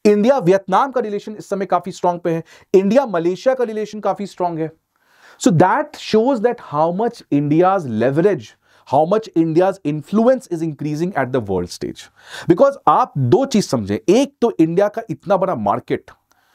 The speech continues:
and second इंडिया का इतना बड़ा लेबर, अगर आप मार्केट लेबर को मिला दो, so who is going to be the future? आज दुनिया भर में ओल्ड एज पॉपुलेशन है,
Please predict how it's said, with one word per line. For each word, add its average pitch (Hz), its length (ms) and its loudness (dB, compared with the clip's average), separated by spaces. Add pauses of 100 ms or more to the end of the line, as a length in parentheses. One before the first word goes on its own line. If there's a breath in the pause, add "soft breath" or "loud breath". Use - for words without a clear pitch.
(160 soft breath)
and 175 160 2
second 262 380 0
इंडिया 175 300 0
का 202 120 -8
इतना 180 200 -8
बड़ा 180 160 -2
लेबर, 110 400 -2 (300 soft breath)
अगर 180 180 4
आप 220 140 -2
मार्केट 156 460 -4
लेबर 190 240 0
को 214 140 -4
मिला 151 260 0
दो, 123 220 -8 (200 soft breath)
so 214 140 2
who 175 260 2
is 240 160 -4
going 208 240 0
to 226 100 -6
be 240 60 -2
the 233 100 0
future? 233 380 -2 (480 soft breath)
आज 185 260 2
दुनिया 165 320 2
भर 214 180 -2
में 220 100 -2
ओल्ड 180 280 0
एज 190 120 -2
पॉपुलेशन 120 580 -6
है, 107 220 -8